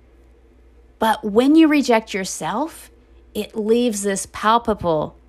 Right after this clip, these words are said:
distance in the relationship. It is a distance that you've created within your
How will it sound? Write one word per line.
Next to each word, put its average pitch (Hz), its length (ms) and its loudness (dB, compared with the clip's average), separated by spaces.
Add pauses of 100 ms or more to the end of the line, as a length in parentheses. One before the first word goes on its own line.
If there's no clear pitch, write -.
(400)
distance - 960 -2 (640)
in 185 120 0
the 170 80 2
relationship. - 720 -4 (1700)
It 208 100 2
is 208 120 2
a 214 80 4
distance 208 560 0
that - 160 0
you've 208 240 -4
created 180 600 -4
within 180 420 -2
your 160 280 2